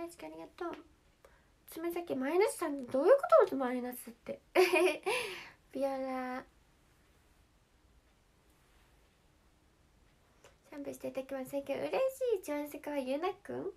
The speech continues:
ゆなくん？やっぱりな、天使やってん。あらま、バレちゃった？ヘアオイル、あれ、なんていうヘアオイルやったっけな。なんか四角の有名なやつです。<laughs> またちゃんと名前見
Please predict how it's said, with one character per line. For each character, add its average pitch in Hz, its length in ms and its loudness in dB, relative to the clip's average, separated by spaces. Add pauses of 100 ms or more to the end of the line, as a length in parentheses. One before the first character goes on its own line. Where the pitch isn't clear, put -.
(500)
ゆ 403 140 -2
な 381 120 -2
く - 200 -14
ん？ 381 180 -6 (520)
や 285 100 -10
っ 277 40 -10
ぱ 320 160 -6
り 330 120 -6
な、 277 180 -4 (120)
天 302 200 -8
使 277 140 -8
や 269 60 -4
っ 262 40 -12
て 262 240 -4
ん。 262 200 -8 (500)
あ 247 100 -10
ら 240 200 -8
ま、 226 140 -8
バ 233 140 -10
レ 254 120 -6
ち 262 120 -10
ゃ 302 60 -6
っ 302 40 -10 (120)
た？ 294 240 -4 (1040)
ヘ 370 200 0
ア 403 100 8
オ 392 60 8
イ 349 40 6
ル、 277 200 -2
あ 311 80 0
れ、 277 100 2
な 285 180 4
ん 480 140 2
て 339 100 -2
い 285 60 2
う - 120 -2 (300)
ヘ 262 180 -6
ア 240 80 -6
オ 240 80 -6
イ 233 60 -8
ル 226 60 -8
や 220 40 -10
っ - 80 -16
た - 120 -20
っ - 100 -20
け 226 100 -20
な。 - 60 -20 (1400)
な 311 80 -6
ん 302 40 -6
か 254 140 -8
四 - 140 -12
角 285 260 2
の 226 100 -6
有 254 220 0
名 302 140 -2
な 294 100 -4
や 285 120 -2
つ - 140 -12
で - 160 -20
す。 - 240 -20
<laughs> 359 1300 0
ま 277 120 2
た 262 140 -4
ち 262 100 -4
ゃ 277 60 4
ん 262 60 -8
と 247 80 -8
名 254 180 -2
前 262 180 0
見 247 220 -6